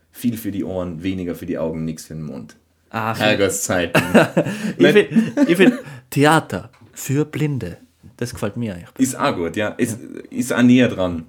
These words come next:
Speaker 2: Mhm.
Speaker 1: Ja, also wir machen Theater für die Ohren. Wir machen, ganz einfach gesagt, ein Hörspiel.
Speaker 2: Jetzt ist es raus.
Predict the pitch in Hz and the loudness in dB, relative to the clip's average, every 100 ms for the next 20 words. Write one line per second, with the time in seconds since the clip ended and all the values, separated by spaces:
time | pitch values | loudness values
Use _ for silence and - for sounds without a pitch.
0 | _ _ - 117 131 151 _ _ _ 90 | _ _ -8 -4 -4 -8 _ _ _ -8
1 | 92 - 92 87 85 98 104 123 - 151 | -8 -8 -8 -8 -6 -4 -2 -2 -2 -6
2 | 120 113 131 135 135 139 _ _ _ _ | -2 -2 -2 -4 -4 -8 _ _ _ _
3 | _ _ _ 113 107 98 113 143 180 _ | _ _ _ -6 -4 0 0 -2 -8 _
4 | _ _ _ _ - 98 107 - 147 - | _ _ _ _ -10 -6 -6 -8 -12 -12
5 | _ _ - 101 104 98 - 113 117 - | _ _ -14 -10 -10 -12 -8 -10 -10 -14
6 | 101 123 - 87 _ _ _ _ _ _ | -14 -14 -16 -18 _ _ _ _ _ _
7 | - - 98 104 - 104 110 | -16 -12 -12 -12 -8 -8 -10